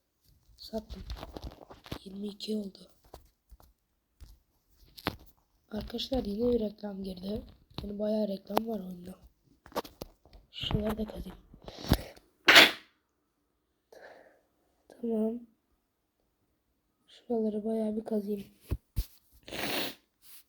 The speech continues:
Şuraya bakayım ne var.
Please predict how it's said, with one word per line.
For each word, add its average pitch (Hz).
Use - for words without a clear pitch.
Şuraya -
bakayım 226
ne 220
var. -